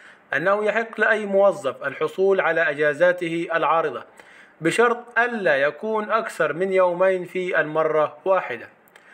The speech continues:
وبهذا يحق لهم أن يحصلوا على أجازة عارضة رغم أنهم ثلث القوة، وفي مدارس أخرى قد يصلوا إلى نصف القوة، بل هناك من تعدى نصف القوة وأجازة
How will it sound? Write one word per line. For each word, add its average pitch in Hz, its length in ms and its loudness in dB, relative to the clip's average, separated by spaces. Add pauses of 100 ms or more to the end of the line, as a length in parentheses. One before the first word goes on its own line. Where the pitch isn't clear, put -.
(440)
وبهذا 185 480 2
يحق 208 500 -2
لهم 220 420 0
أن 202 200 0
يحصلوا 156 540 0
على 175 260 2
أجازة 190 320 2
عارضة 208 420 2 (500)
رغم 190 280 2
أنهم 185 400 0
ثلث 196 300 -2
القوة، 220 600 0
وفي 165 220 -2
مدارس 170 460 2
أخرى 196 340 2
قد 170 260 0
يصلوا 175 320 0
إلى 170 240 2
نصف 175 360 -2 (120)
القوة، 170 440 -4 (380)
بل 190 140 2
هناك 214 280 -2
من 196 220 0
تعدى 185 420 0
نصف 190 240 -6
القوة 220 500 2 (360)
وأجازة 170 600 2